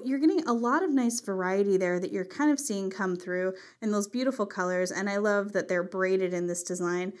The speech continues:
so that they sort of kind of all get a chance to shine. So speaking of gemstone chips, I just kinda wanna point out the variety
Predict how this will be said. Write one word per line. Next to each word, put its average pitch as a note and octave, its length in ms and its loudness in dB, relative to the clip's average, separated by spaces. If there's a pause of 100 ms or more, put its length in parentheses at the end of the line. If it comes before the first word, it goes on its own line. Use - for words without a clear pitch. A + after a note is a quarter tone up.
(160)
so - 180 -2
that F#3 200 0
they F#3 100 0
sort F3+ 240 -2
of F3 220 -4
kind F3+ 240 -2
of - 120 -8
all F#3+ 200 2
get F#3 100 -2
a E3+ 60 -4
chance F3 340 -6
to F#3 120 -10
shine. - 440 -6 (460)
So C4+ 340 -2
speaking A#4 460 2
of A3 80 0
gemstone F3+ 440 -4
chips, - 320 -4 (440)
I E4+ 60 0
just A4+ 160 0
kinda A#4 240 4
wanna C#4 180 6
point G3+ 320 -2
out G3 320 0
the A3 60 -2
variety A3 800 2